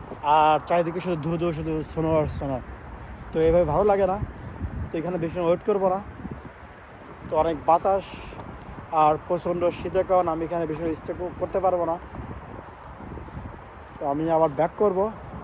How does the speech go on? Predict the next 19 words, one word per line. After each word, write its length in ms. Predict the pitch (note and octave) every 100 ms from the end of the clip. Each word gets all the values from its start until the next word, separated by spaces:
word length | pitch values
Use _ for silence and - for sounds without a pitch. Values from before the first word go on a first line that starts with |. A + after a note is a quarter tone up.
| -
তো 140 | - D#3+
এই 80 | D#3
জিনিসটা 320 | E3 E3+ F#3
দেখানোর 360 | E3 E3+ G3 G3
জন্যই 400 | G3 F3+ F#3+ A3 - - - - - - - -
আমি 180 | E3 D#3+ E3+ E3 D#3 D3+ - - D3+
এই 80 | C3+
ভিডিওটা 240 | D#3 E3
করা। 280 | - D#3+ F#3 A#3+ - - - -
আর 180 | D3 D3+
রাশিয়ানরা 500 | D#3 E3+ G#3+ G#3 G#3
ওদের 320 | F3+ E3+ F3+ F3 E3+ -
যে 120 | D#3 D#3
স্বাধীনতার 640 | D3+ D#3 E3+ F3 E3 E3 D#3+ - - - - -
সময়ের 300 | E3+ E3 D3
যে 280 | E3 D#3+ D3 - B2+
স্মৃতিগুলা 560 | - A3 A#3 F#3+ E3+ G#3+ - - - - -
অনেক 180 | F#3+ G3+
সুন্দরভাবে 640 | - A3 A#3+ A3 G3 G#3+